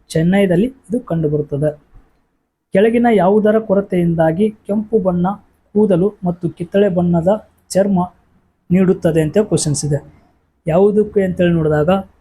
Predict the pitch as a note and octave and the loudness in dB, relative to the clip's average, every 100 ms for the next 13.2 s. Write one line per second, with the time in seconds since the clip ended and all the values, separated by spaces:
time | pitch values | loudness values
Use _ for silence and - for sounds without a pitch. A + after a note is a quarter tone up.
0 | _ - - - - - - - F#3 G#3 | _ -20 -20 -20 -20 -20 -6 0 0 2
1 | A#3 G#3+ G3 F#3 F3 A3 A3 E3+ F3 G3+ | 2 2 2 0 -2 -2 0 0 2 2
2 | G#3 A3 F3 F3 F3 E3 E3 D#3+ - D3+ | 2 0 0 2 2 2 0 -2 -4 -2
3 | F#3 G#3 - E3 - G3+ G3 F#3 F#3+ E3 | -2 -2 -2 -4 -2 -6 -2 -2 -2 -2
4 | D#3+ E3 G3+ _ E3+ E3 D#3+ D3+ F3 D3 | -6 -6 -10 _ -6 -2 -4 -2 -2 -2
5 | - D3+ - _ _ _ _ _ _ _ | -6 -10 -10 _ _ _ _ _ _ _
6 | _ _ _ _ _ _ D3 D3+ F#3 A#3+ | _ _ _ _ _ _ -2 0 2 0
7 | A#3+ A#3 G#3+ G#3 F#3 F#3+ F3 G3 G3 E3+ | 0 0 2 0 0 0 0 0 0 0
8 | G3 G3 F#3+ F3+ E3 D3+ G#3 - _ _ | 0 0 0 0 -2 -2 -6 -6 _ _
9 | _ _ _ _ _ _ _ _ _ _ | _ _ _ _ _ _ _ _ _ _
10 | _ _ F3 F3+ G3+ G#3+ - G3 F#3+ G3+ | _ _ 0 2 4 2 0 -2 0 0
11 | G3 E3+ G3 F#3 E3+ E3 D#3 E3+ G3 E3 | 2 2 4 4 2 0 0 -2 -2 -4
12 | D#3+ C#3 D3 C#3+ - _ _ _ - D#3 | -4 -6 -6 -8 -8 _ _ _ -2 2
13 | D#3+ | 2